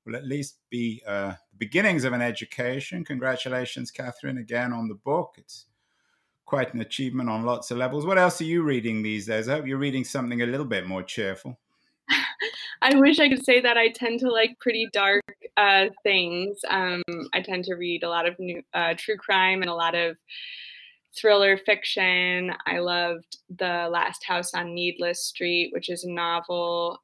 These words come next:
Speaker 2: I, um, love If You Tell by Greg Olson, which is about, um, a female psychopath. It's a, it's true crime. I love John Mars's novel, What Lies Between Us. It's incredible. And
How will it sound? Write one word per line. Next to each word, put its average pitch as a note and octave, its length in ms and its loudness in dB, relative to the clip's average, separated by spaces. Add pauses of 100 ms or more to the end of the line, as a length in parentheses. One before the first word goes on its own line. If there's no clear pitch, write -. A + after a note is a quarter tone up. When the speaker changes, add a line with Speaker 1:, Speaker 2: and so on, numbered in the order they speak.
Speaker 2:
I, F3 440 2 (100)
um, E3 560 -6 (180)
love F3 640 -4 (120)
If G3 240 -2
You F#3+ 120 -4 (200)
Tell E3+ 560 0 (300)
by F#3 120 4
Greg F3 320 2
Olson, E3+ 840 -4 (120)
which E3+ 300 -4
is E3+ 160 -8
about, D#3+ 400 -6 (100)
um, D#3+ 480 -6
a F3 60 -8
female E3+ 320 -8
psychopath. E3 640 -4
It's - 140 -10
a, D#3 140 -6 (200)
it's - 200 -6
true E3+ 200 -6
crime. E3 600 -6 (480)
I F3 80 2
love F3 260 -2
John F3 300 -2
Mars's E3+ 540 -6
novel, E3+ 560 -4
What E3 180 -4
Lies E3+ 300 -4
Between E3+ 440 -8
Us. F#3 460 -4
It's - 160 -6
incredible. E3 800 -4 (400)
And F3 380 2